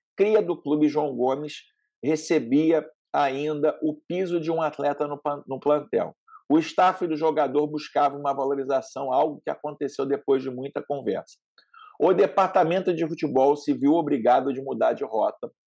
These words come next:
No famoso gelo do sangue, discurso no famoso vice-presidente de futebol, Marcos Braz, para a negociação de atletas. A diretoria definiu um ponto de valorização que agradasse todas as partes.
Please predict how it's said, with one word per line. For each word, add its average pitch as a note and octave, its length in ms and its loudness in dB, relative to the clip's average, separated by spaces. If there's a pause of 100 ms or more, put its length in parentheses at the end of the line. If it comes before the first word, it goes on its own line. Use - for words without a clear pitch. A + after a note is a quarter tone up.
(260)
No D3+ 100 -2
famoso E3 560 -2
gelo F#3+ 440 2
do F#3 80 0
sangue, A#2+ 400 -2
discurso D#3+ 720 -4
no C#3+ 100 -6
famoso D3 560 0
vice-presidente C3 920 -2 (340)
de B2 80 -2
futebol, B2 460 0
Marcos C3 440 0
Braz, A2 340 2 (380)
para E3 180 4
a - 20 -2
negociação D#3+ 680 0
de C#3+ 80 0
atletas. A#2 560 -4
A A#2 80 2
diretoria D3+ 520 2
definiu D3 420 -4
um D3 120 -4 (100)
ponto C#3+ 280 -4
de C#3 80 -8
valorização B2 800 0 (1200)
que - 80 2
agradasse C3 640 2
todas C3 260 -2
as D3 240 -2
partes. - 500 -12